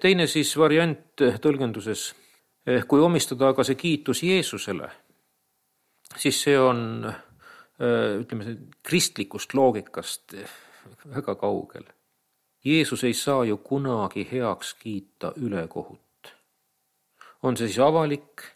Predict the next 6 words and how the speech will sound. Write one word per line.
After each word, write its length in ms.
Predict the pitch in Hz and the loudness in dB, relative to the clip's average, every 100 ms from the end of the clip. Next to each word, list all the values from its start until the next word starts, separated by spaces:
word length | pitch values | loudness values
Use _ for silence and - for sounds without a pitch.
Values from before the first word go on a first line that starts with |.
| _ _ | _ _
või 220 | 120 107 98 | -2 -2 0
kellegi 360 | 131 117 107 | -2 -2 -4
poolt 520 | 98 110 101 - - - | -4 -2 -2 -4 -18 -12
kiivalt 500 | 113 107 90 85 - | -8 -6 -6 -10 -12
varjatud. 600 | 101 101 90 - - - - _ _ _ _ _ _ _ _ _ _ - - _ | -8 -6 -8 -12 -18 -20 -20 _ _ _ _ _ _ _ _ _ _ -20 -20 _
Kuid, 480 | - 151 170 170 - | 2 4 4 0 -8